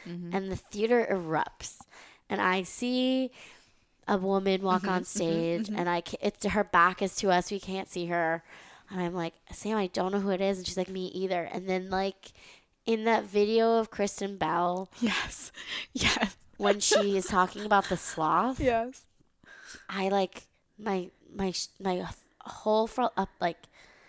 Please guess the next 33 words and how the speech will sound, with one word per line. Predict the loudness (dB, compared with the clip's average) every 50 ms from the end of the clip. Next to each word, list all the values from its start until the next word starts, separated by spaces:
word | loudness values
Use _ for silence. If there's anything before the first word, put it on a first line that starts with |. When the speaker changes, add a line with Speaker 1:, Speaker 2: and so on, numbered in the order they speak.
| -20 -20 -20 -20 -20 -20 _ _ _ _ _ _ _ _ _ _ _ _
Speaker 2:
chest | -4 -2 0 0 0 0 0 -2 0
shallowed, | 4 6 6 6 6 8 8 8 8 8 8 6 2 -2 _ _ -20 -20 -20 -20 -20 -20 _ _ _ -4
and | -2 0
I | 2 2 2
was | 2 2 2
like, | 2 2 2 0 -2 -6 -20 -20 -20 _ _ _ _ _ _ _ _ _ _ _ _ _ _ _ _ _ _ -14
"Sarah | -10 -8 -8 -6
Jessica | -6 -6 -6 -6 -8 -10
Parker's | -8 -8 -8 -8 -8 -10 -10 -10 -12
here." | -14 -14 -12 -12 -12 -12 -16 _ _ -12
<laughs> | -10 -8 -8 -8 -10 -14 -20 -20 -20 -20 -20 -20 -20 -8 -4
And | -2 0 2
it | 2 4
was. | 6 6 6 6 4 2
It | -2 -2
was | -2 0 2
Sarah | 4 4 4 6
Jessica | 4 2 2 2 2 0
Parker. | 4 4 4 4 2 2 0 0 0 0 0 -4 -8 -16 -16 -8 -4
And | 0 4
I | 6 6 8
was | 6 6 6 6
like, | 4 4 4 4
Speaker 1:
Fucking | 2 2 0 -2 -6 -6
insane. | -6 -6 -4 -4 -2 0 0 2 2 2 0 0 -2 -8 -10 -12 -12 -14 -16 _ -10 -4 -2
Speaker 2:
I | -2 -2
saw | -2 -4 -4 0 2 4 4 4 4
her, | 2 2 0 0 0 -2 -6 _ -20 -20 -20 -20 -20 -20 _ _ _ 0
and, | 2 2 2 2 2 0 -2 -4 -8 -12 -12 _
and | -4 -2 -2 -2 -2 -4 -4
I | -4 -2 -2 -2
was | -4 -6 -6
like, | -8 -8 -8 -10 _ -20